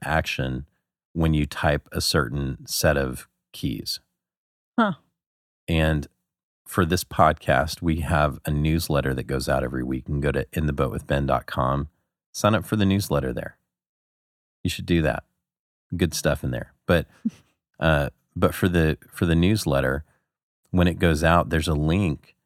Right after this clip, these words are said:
Speaker 1: to the forums where we can discuss specific episodes, uh, uh,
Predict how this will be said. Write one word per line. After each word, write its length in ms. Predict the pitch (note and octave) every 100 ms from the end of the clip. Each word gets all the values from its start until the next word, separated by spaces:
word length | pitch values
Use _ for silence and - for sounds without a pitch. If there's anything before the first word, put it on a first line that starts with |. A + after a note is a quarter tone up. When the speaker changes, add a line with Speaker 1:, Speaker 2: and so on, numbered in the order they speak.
| _ _ -
Speaker 1:
to 440 | - E2 D#2 D2+ - _ _ _ _ _
the 260 | E2+ D#2+ D2
forums 720 | D2 - A#2 F#2 C#2+ C#2+ - -
where 240 | D#2+ D#2+
we 140 | D#2 D#2+
can 260 | - F2
discuss 720 | D2 D2 - E2+ E2+ E2+ - -
specific 580 | - - D#2 D2 D#2 -
episodes, 640 | E2+ G#2+ - C2+ B1 - _
uh, 140 | D2 C2+
uh, 80 | -